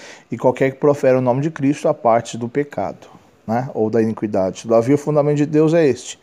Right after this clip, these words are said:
fica firme, tendo este selo: o Senhor conhece os que são seus, e qualquer que profere o nome de Cristo aparte-se da iniquidade." A palavra nos ensina sobre o perigo do pecado,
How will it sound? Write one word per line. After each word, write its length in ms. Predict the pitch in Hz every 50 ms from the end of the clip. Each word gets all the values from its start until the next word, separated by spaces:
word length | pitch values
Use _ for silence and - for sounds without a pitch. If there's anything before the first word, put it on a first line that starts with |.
| _ - - - - - - _
fica 400 | _ - - 139 127 - 160 156
firme, 560 | 147 - - 139 135 120 104 107 92 92 - - _ _
tendo 280 | _ 110 113 117 113 127
este 240 | 143 143 - - -
selo: 380 | - - - 117 104 98 98
o 40 | 98
Senhor 420 | - - - 107 101 104 117 127 151
conhece 420 | - 143 131 123 123 131 - -
os 60 | - -
que 80 | -
são 180 | - - 175 185
seus, 420 | - - - 135 131 143 - - - - - - - - - - - -
e 60 | 123
qualquer 360 | - 139 127 127 - 139 143
que 60 | 143
profere 440 | - - 143 143 - - 143 139 131
o 60 | 131
nome 220 | 131 127 123 139 143
de 120 | 131 156
Cristo 500 | 151 - 131 131 139 - - - - 170 -
aparte-se 880 | 160 160 160 - - - 110 110 110 - - - - - - 131 127 127 - - _ - - _ -
da 380 | 113 117 104 101 101 104 - - - - -
iniquidade." 960 | 123 127 117 117 110 - - 127 120 104 92 80 87 80 - - - - - - - - - - - -
A 80 | - 127
palavra 440 | - - 131 135 151 165 156 160 165
nos 160 | 160 143 127
ensina 380 | 131 135 - - 160 156 151 143
sobre 320 | 143 - - 139 135 131
o 40 | 127
perigo 380 | 123 - 113 110 113 113 120 120
do 100 | 110 101
pecado, 560 | - 87 - - - 92 92 - - -